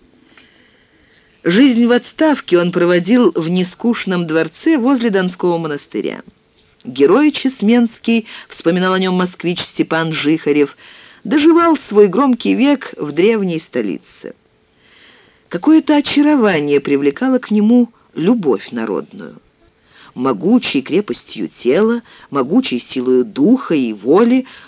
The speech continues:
он был доступен, радушен, доброжелателен, справедлив. Вел образ жизни на русский лад, и вкус имел народный, любил разгул, удальство,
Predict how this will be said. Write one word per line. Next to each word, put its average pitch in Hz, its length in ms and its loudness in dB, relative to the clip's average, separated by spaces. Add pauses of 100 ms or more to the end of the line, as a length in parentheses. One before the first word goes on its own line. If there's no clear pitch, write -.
(120)
он 285 240 0
был 294 240 6
доступен, 202 760 -2
радушен, 139 840 -2 (240)
доброжелателен, 190 1120 0
справедлив. 123 760 -6 (640)
Вел 180 380 4
образ 180 300 4
жизни 165 600 0 (180)
на 294 140 2
русский 185 480 0
лад, 123 400 0 (260)
и 190 140 0
вкус 311 440 0
имел 247 260 4
народный, 123 720 0 (280)
любил 302 380 6
разгул, 160 680 2 (300)
удальство, 147 840 -2